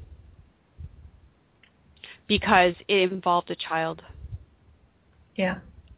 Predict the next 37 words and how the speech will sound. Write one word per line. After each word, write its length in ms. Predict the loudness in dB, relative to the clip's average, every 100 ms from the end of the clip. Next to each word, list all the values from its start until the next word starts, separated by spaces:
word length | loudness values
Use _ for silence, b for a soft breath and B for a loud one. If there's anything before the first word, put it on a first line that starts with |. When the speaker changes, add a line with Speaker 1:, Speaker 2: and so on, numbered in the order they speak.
| _ _ -2
Speaker 1:
And 120 | 0
he 160 | 0 0
thought 240 | 2 2 2
that 80 |
his 120 | -4 -2
friend 240 | -2 -2 -4
was 100 | -6
gonna 180 | -6 -6
think 220 | -4 -6
him 100 | -4
absolutely 500 | -4 -6 -8 -8 -2
nuts, 240 | 0 0 -2 -2
even 260 | 2 6
though 140 | 6 6
both 320 | 6 6 6
of 140 | 8
them 120 | 8 6 0 -14 -12 -8 -8 -10 -18 -16 -16 _ -18 -12 -6 -4 0
are 100 | 2
pot 260 | 2 2 0
smokers. 360 | -6 -6 -12 -16 _ _ _ -20 -20 B B B B
Speaker 2:
M-, 180 | 4 8
may 180 | 10 12
I 160 | 12 10
make 220 | 6 2
a 120 | 0
suggestion, 680 | 2 2 6 6 4 2 4
Nikki? 400 | 4 4 2 2 2
And, 380 | 0 0 -2 0
and 220 | 0 0 0
this 220 | 4 6 6
is 160 | 4 4 0 0
in, 460 | 2 2 2 -2 -2
in, 380 | 0 0 -2 -8 -4
in 300 | 0 0 4
very 300 | 6 8 8
good 220 | 6 4
wishes. 480 | 4 2 2 0 -2